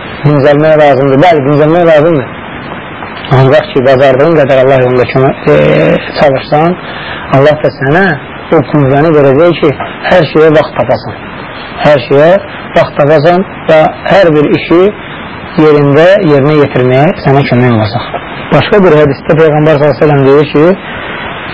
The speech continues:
özün üçün xərclədiyin, övladın üçün xərclədiyin, zövcə, həyat yoldaşın üçün xərclədiyin, valideyn üçün xərclədiyin və qulluqçu üçün xərclədiyin hamısı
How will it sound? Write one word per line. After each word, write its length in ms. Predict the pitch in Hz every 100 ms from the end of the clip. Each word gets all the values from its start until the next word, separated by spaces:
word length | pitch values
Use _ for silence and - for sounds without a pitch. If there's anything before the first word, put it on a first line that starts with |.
| - - - - -
özün 320 | 170 165 208
üçün 240 | 185 170
xərclədiyin, 760 | 143 156 139 135 139 131 139 135 151 - - - - -
övladın 540 | 151 143 151 147 175
üçün 180 | - 156
xərclədiyin, 720 | 151 139 120 135 120 127 131 131 - - - - -
zövcə, 500 | 123 131 156 139 165
həyat 340 | 147 170 180 165
yoldaşın 420 | 143 143 165 147
üçün 200 | - 131
xərclədiyin, 640 | - 127 120 135 131 135 -
valideyn 500 | 165 160 160 170 185
üçün 180 | 165 147
xərclədiyin 560 | 156 135 143 139 151
və 120 | 151 151
qulluqçu 500 | 180 180 160 - 196
üçün 260 | - 147 - - -
xərclədiyin 680 | - - 151 175 156 185 180
hamısı 480 | 139 202 190 -